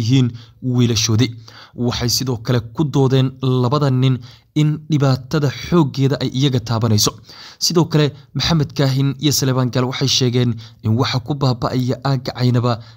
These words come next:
gaariyaashu kula rogmanayaan aagga Oog ka dagaalamaya inta u dhaxaysa Oog iyo Yagoori ay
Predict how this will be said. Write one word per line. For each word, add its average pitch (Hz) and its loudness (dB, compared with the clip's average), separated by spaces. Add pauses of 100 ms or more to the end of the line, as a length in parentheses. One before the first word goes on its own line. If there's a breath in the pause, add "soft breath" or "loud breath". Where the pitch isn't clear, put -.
gaariyaashu 123 0
kula 139 0
rogmanayaan 127 0
aagga 123 -2
Oog 131 2 (360 loud breath)
ka 165 -2
dagaalamaya 131 0
inta 123 -6
u 135 -2
dhaxaysa 123 -4 (120)
Oog 131 2
iyo 123 2
Yagoori 127 4 (360 loud breath)
ay 123 4